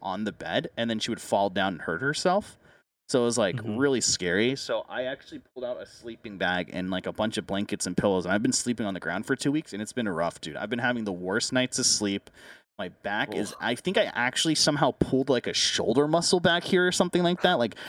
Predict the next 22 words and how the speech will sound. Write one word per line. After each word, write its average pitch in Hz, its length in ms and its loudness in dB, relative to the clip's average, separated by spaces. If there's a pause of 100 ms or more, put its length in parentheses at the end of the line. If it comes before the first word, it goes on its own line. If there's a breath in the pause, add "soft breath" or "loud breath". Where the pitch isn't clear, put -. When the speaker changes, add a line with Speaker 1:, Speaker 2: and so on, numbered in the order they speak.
(120)
Speaker 1:
the 131 120 4
back, 117 300 2
like, 113 240 0
Speaker 2:
No. - 40 -12 (120)
Speaker 1:
from 151 240 -2
here 196 340 0
to 233 140 -6
here, 120 600 -4
like, 120 140 -4 (160)
from 156 160 -2
my 147 140 -2
back 127 340 -4
shoulder 170 380 -6
to, 160 100 -8
like, 139 180 -2
my 113 100 -6
rib 92 300 -8
cage, 180 360 0
I'm 139 180 2
just 135 160 2
hurting, 80 460 -2
dude. - 240 -16